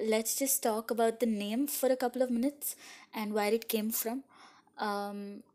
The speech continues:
I've been a blogger for about, I think, twelve, thirteen years of my life, and I've written a couple of blogs for several companies out there, and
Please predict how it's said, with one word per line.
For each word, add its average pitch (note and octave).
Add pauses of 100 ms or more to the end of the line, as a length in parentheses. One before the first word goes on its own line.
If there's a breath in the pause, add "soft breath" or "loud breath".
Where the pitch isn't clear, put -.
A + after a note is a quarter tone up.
(360)
I've B3
been D#4
a D4
blogger G3+ (220)
for -
about, F#3+ (260)
I G3
think, G3+ (100)
twelve, G3+ (440)
thirteen G#3+
years G3+
of G3+
my G3+
life, G#3 (480 loud breath)
and G3+
I've G#3+
written C#4+
a C#4+
couple A#3+
of - (500)
blogs G3+
for G3+
several G#3+
companies G#3
out F#3+
there, F#3+ (500 loud breath)
and F#3